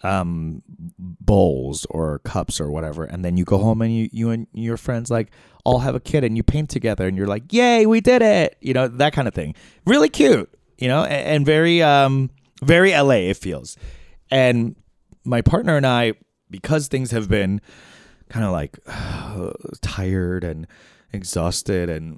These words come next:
ruddy i-, i-, in, like, a not so fresh way, you know, it, it's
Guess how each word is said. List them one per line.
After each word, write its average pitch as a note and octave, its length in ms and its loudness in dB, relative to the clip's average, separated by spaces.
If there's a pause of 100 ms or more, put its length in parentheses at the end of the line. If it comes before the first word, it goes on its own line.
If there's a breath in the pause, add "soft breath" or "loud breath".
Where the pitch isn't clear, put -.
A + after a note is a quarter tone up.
ruddy E2+ 580 -4 (1000)
i-, E3+ 180 -4
i-, F#3+ 180 -4
in, G3 240 4
like, G#3 160 2
a G#3 60 4
not D#3 340 2
so D#3 300 6
fresh - 480 0
way, G3+ 180 2
you F2 160 0
know, G#2 120 2
it, B2 200 0
it's - 320 -4